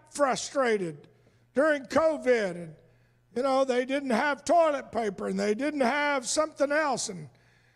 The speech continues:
I, I wanted to build a barn or a shed and just put toilet paper in it,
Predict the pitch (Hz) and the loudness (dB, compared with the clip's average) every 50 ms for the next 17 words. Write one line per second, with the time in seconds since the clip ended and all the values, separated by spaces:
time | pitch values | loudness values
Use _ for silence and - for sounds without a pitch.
0 | _ _ _ _ _ _ - _ _ _ _ - 185 196 226 269 - - - _ | _ _ _ _ _ _ -20 _ _ _ _ -6 -4 -2 -2 -4 -4 -8 -14 _
1 | - - - 170 208 262 294 277 269 262 254 226 214 190 185 170 165 - _ _ | -20 -12 -6 -4 -2 -2 0 2 2 2 2 0 -2 -4 -6 -6 -8 -12 _ _
2 | _ _ _ - - - _ _ _ _ _ _ _ _ _ _ _ - 208 254 | _ _ _ -20 -20 -20 _ _ _ _ _ _ _ _ _ _ _ 2 2 4
3 | 277 269 262 240 220 202 247 285 285 285 277 262 254 240 214 196 190 175 - - | 4 2 0 0 0 0 2 2 4 4 2 2 2 0 0 0 0 0 0 0
4 | 254 262 277 285 269 254 214 190 175 247 277 - - - 311 320 311 - 269 349 | 2 2 2 2 2 0 -2 0 2 2 2 2 2 0 0 0 2 4 4 4
5 | 370 349 320 277 - - - 196 214 190 185 - 196 190 190 180 170 165 - - | 4 4 2 -2 -6 -6 -6 -4 -4 -4 -4 -4 -4 -2 -2 -2 -2 -4 -6 -8
6 | - | -10